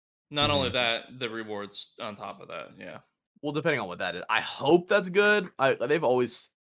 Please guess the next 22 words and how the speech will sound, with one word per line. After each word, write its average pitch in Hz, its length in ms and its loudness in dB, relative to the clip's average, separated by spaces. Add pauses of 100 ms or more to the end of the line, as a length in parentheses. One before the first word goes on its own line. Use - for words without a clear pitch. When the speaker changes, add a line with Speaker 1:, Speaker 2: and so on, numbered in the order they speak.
Speaker 3:
seemed 120 240 -6
to 107 60 -6
struggle 110 420 -2
with, 113 180 -2
like, 95 300 -2 (440)
Speaker 1:
Figuring 123 380 4
out 117 240 6
Speaker 3:
reward 113 80 -2
Speaker 1:
what 120 200 2
is - 20 0
the 131 60 4
Speaker 3:
stuff. 135 180 2
Speaker 1:
proper, 107 800 -4
uh, 196 220 -8
Speaker 3:
Yeah, 190 220 4
I - 20 6
Speaker 1:
reward, 156 200 2
Speaker 3:
mean, 180 200 0
even 202 260 2
Speaker 1:
yeah. 202 60 4
Speaker 3:
this 190 140 2 (140)
last, 190 440 2